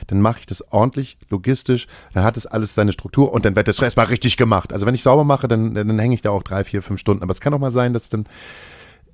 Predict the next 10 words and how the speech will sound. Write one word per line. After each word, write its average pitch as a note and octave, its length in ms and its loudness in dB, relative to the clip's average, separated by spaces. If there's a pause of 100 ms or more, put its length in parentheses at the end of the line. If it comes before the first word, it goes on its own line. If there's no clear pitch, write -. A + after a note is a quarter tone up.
äh, - 180 -10
eine A2+ 180 2
ganz A#2+ 200 0
lange A#2+ 180 2
Zeit G#2+ 240 0
halt G#2+ 140 0
nichts - 260 -2
mehr D#2+ 100 -2
passiert. D#2+ 460 -6 (560)
Ähm, G#2+ 380 4